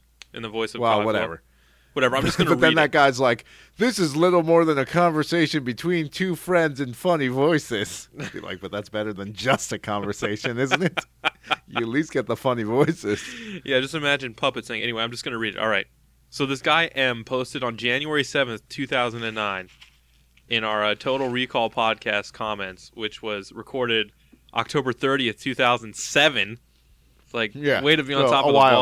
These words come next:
Speaker 1: ball.
Speaker 2: ago.
Speaker 1: Clearly, his, uh, his outrage needed to be registered. "I was pointed here by a friend,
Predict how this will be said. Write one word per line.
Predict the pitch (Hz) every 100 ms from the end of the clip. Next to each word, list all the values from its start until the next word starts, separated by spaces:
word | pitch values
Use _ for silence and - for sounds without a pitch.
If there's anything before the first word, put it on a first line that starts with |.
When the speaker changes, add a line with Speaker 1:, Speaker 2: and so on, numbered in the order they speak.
| 117
Speaker 1:
ball. | 107 90
Speaker 2:
ago. | 127 - _ _ _ _ _ _ _
Speaker 1:
Clearly, | 135 131 120 104
his, | 120 110
uh, | 107 101 98
his | 120 110
outrage | 110 110 104 107
needed | 110 104
to |
be | 107
registered. | 98 104 101 - 101 90 _ _ - _ _ - _ _ _
"I | -
was | 147 160
pointed | - 233 269 220
here | 226
by | 185 151
a |
friend, | - 160 131 104